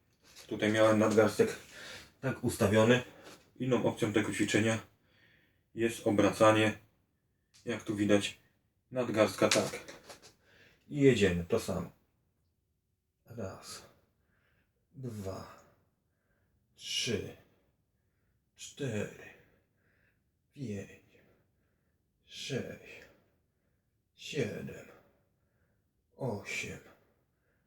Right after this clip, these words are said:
dziewięć, dziesięć. Sam obrót nadgarstka sprawia, że troszkę inaczej te barki pracują. Co jest dobre, na przykład jak już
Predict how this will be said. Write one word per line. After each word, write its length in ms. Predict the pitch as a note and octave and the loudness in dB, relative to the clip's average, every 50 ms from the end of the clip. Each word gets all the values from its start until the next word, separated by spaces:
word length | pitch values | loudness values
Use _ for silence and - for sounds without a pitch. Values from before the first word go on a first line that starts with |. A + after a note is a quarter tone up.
| _ _ _ _ _ _ _ _ | _ _ _ _ _ _ _ _
dziewięć, 760 | F3 E3 D3 C3+ A2 G2 F#2 F#2 E2+ D2 - - - - - - - _ _ _ _ _ _ _ _ _ _ _ _ _ _ _ _ _ _ _ _ _ _ _ _ - | -14 -6 -6 -4 -4 -4 -6 -6 -10 -12 -14 -16 -18 -20 -20 -20 -20 _ _ _ _ _ _ _ _ _ _ _ _ _ _ _ _ _ _ _ _ _ _ _ _ -18
dziesięć. 680 | C3+ A#2 A2+ G#2 - - - - - - - - - - - - _ _ _ _ _ _ _ _ _ _ _ _ _ _ _ _ - - - - - - - - - _ _ _ _ _ _ _ _ _ _ _ _ _ _ _ _ _ _ _ _ _ _ _ _ _ _ _ - - - - - - _ _ | -14 -10 -10 -10 -8 -8 -10 -10 -10 -14 -14 -16 -16 -16 -20 -20 _ _ _ _ _ _ _ _ _ _ _ _ _ _ _ _ -6 -2 -2 -2 -2 -4 -10 -18 -20 _ _ _ _ _ _ _ _ _ _ _ _ _ _ _ _ _ _ _ _ _ _ _ _ _ _ _ -20 -20 -20 -20 -20 -20 _ _
Sam 320 | - - B2 A#2+ A#2+ C3+ | -4 -2 0 0 2 2
obrót 340 | A#2+ G#2+ G#2 G#2 G#2 G2+ - | 2 4 4 4 4 2 2
nadgarstka 520 | G#2+ G#2 G2 G#2 A2+ G#2 - - - G2+ | 0 0 4 4 4 4 4 2 0 0
sprawia, 380 | - - G2+ A2 G2+ G2 G#2 F#2+ | 0 2 2 2 4 4 4 4
że 220 | F#2 G2 F#2+ F#2 - - - - - - _ _ _ _ _ - - - - - - _ _ _ _ _ _ | 4 4 2 2 2 -2 -12 -20 -20 -20 _ _ _ _ _ -20 -20 -20 -20 -20 -20 _ _ _ _ _ _
troszkę 360 | - B2 A#2 - - - A#2+ | -2 -2 -2 0 2 2 2
inaczej 440 | A2+ A#2 A#2 A2 G#2 G2+ - G#2 F2+ | 4 4 4 4 4 4 2 4 4
te 80 | A2 | 6
barki 320 | G2+ A2 A2 G2+ - - F#2+ | 6 6 4 4 2 0 2
pracują. 580 | - G#2 G#2 G2+ - A#2 A2 A2 A2 A2 G#2+ G#2 - - - - - _ _ _ _ _ _ _ _ _ _ _ _ _ _ _ _ _ _ _ _ _ _ _ _ _ _ _ _ _ _ _ _ _ _ _ _ _ _ _ _ _ _ _ _ _ _ _ | 4 2 2 2 2 4 6 6 6 4 2 -2 -6 -10 -18 -20 -20 _ _ _ _ _ _ _ _ _ _ _ _ _ _ _ _ _ _ _ _ _ _ _ _ _ _ _ _ _ _ _ _ _ _ _ _ _ _ _ _ _ _ _ _ _ _ _
Co 220 | - C#3 A2 G#2+ | -4 0 4 6
jest 200 | G#2+ G#2 G2 F#2 | 8 8 6 8
dobre, 320 | G2+ A2+ G#2 G2 G2 G#2+ G#2 | 8 6 8 8 8 8 8
na 100 | G2 - | 8 6
przykład 380 | - - - F#2+ G#2 G2+ F#2+ | 4 2 0 4 4 4 6
jak 180 | F#2+ F#2+ F#2 F2+ | 6 4 6 6
już 220 | F#2+ F#2 - - | 6 4 4 2